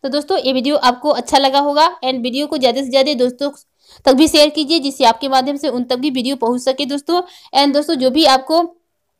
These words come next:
अच्छा लगा होगा मुझे कमेंट में जरूर बताइए, जो भी इसमें कमियां होंगी उसे भी कमेंट में बताइएगा दोस्तों। And जो भी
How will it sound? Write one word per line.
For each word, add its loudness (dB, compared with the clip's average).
अच्छा 2
लगा 4
होगा 4
मुझे 2
कमेंट 2
में 0
जरूर 4
बताइए, 4
जो -2
भी 2
इसमें -2
कमियां 4
होंगी 2
उसे -2
भी 0
कमेंट 2
में 0
बताइएगा 4
दोस्तों। -2
And 2
जो 2
भी 6